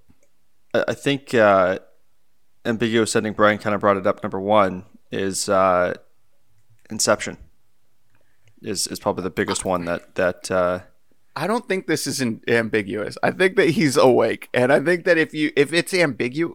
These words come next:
Speaker 2: like, the other option is such a depressing mo-, like, such a weird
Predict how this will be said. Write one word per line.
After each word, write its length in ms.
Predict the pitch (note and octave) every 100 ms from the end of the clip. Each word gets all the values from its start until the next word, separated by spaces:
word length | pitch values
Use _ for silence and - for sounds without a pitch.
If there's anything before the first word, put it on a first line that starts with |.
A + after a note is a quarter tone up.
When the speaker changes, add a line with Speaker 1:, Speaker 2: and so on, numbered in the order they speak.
| -
Speaker 2:
like, 240 | C3+ B2+ D3+
the 160 | D#3
other 260 | D3 F3+ F#3
option 360 | C3+ C#3 F#3+ F3+
is 220 | D3 -
such 340 | - C3+ C3
a 60 | D#3+
depressing 920 | C3+ B2+ - A2+ A#2 C3+ B2+ B2+ C3+ _ _ _ _ _ -
mo-, 260 | G#2+ A2 -
like, 180 | B2+ G#2
such 280 | - C3+ D#3+
a 80 |
weird 600 | B2 G2 A2+ B2 C#3 C3+